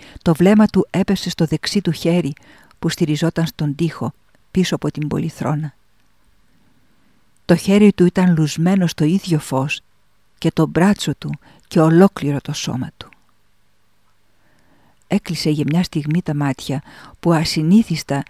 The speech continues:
και θαμβωμένα από μια τέτοια εμπειρία έδειχναν να μην αντέχουν σε αυτό που έβλεπαν να του συμβαίνει. Στράφηκε προς την πόρτα και ξανακοίταξε. Η πόρτα ήταν πάντα κλειστή,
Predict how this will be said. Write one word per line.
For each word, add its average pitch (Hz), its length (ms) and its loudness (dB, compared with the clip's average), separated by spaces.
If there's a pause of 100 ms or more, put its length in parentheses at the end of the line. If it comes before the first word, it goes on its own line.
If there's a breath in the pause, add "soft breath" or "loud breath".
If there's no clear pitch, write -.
(160 loud breath)
και 175 140 0
θαμβωμένα 160 880 2
από 156 220 -6
μια 151 260 -2
τέτοια 190 380 -2
εμπειρία 147 600 -2 (760 soft breath)
έδειχναν 208 520 2
να 165 100 2
μην 202 200 4
αντέχουν 185 480 2
σε - 120 -4
αυτό 147 240 -4
που - 140 -6
έβλεπαν 139 440 -4
να 143 100 -4
του 170 120 -10
συμβαίνει. 147 640 -6 (2000)
Στράφηκε 190 580 0
προς 170 200 0
την 160 160 -2
πόρτα 185 300 2
και - 160 -4
ξανακοίταξε. - 880 -6 (2500 soft breath)
Η 180 100 0
πόρτα 196 320 4
ήταν 160 380 0
πάντα 190 320 0
κλειστή, 139 500 -12